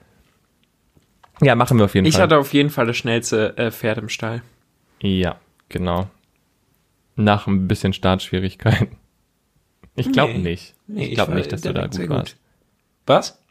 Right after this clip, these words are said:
Speaker 1: Ich glaube nicht, dass du da sehr gut warst, hab ich gesagt.
Speaker 2: <clears throat> Wie gesagt, ähm, ich, äh, werd das nochmal nachreichen, beweisen.
Speaker 1: Ja,
Speaker 2: Und du
Speaker 1: sehr gut.
Speaker 2: sprichst mit Hilde.
Speaker 1: <laughs> Mach ich. Aber was mir noch aufgefallen ist, ist, diese,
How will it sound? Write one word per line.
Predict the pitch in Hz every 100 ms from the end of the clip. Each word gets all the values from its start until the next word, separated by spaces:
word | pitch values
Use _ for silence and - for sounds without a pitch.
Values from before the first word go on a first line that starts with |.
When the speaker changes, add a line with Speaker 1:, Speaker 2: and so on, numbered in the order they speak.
| _ -
Speaker 1:
Ich | 117 -
glaube | 131 123
nicht, | 147 -
dass | 117 -
du |
da | 107 101
sehr | 101
gut | 98 101 -
warst, | - -
hab | -
ich | -
gesagt. | - 208 185 160 - -
Speaker 2:
<clears throat> | - _ -
Wie | - 131
gesagt, | 117 110 - - -
ähm, | 117 117 117 113 117 - _ _ _ _ _ _ _ _ _ -
ich, | 123 120 -
äh, | 120 117
werd | 113
das | - -
nochmal | 107 107 107 98 -
nachreichen, | 113 110 117 113 110 - 113 117 - -
beweisen. | 120 110 110 110 110 110 _ _ _ _ -
Speaker 1:
Ja, | 104 -
Speaker 2:
Und | 117 113 -
du | 107
Speaker 1:
sehr | 101
gut. | 95 92
Speaker 2:
sprichst | - 113 -
mit | 113 -
Hilde. | - 117 - _ _ _ _ _ _ 123
Speaker 1:
<laughs> | 101 82 - 104 107
Mach | 90 92
ich. | 90 - - - - -
Aber | 120 131 131 - _ -
was | 196 120 151 - 147
mir | 143 151
noch | 139 135
aufgefallen | - - - 165 160
ist, | 165 -
ist, | 156 -
diese, | 120 117 120 113